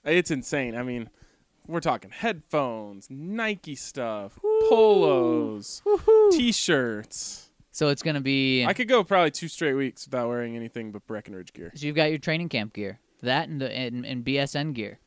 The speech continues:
Speaker 1: Yep. B S N shirts, Breck shirts,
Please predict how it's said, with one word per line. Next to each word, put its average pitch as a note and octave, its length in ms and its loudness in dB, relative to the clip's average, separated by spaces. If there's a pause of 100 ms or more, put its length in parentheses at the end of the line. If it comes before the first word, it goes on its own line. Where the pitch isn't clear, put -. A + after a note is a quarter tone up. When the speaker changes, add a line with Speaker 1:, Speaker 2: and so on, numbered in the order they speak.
(140)
Speaker 1:
Yep. C#3 340 -2
B C#3+ 140 0
S E3 120 -2
N E3+ 160 0
shirts, E3 600 -6 (340)
Breck C#3+ 240 2
shirts, - 680 -6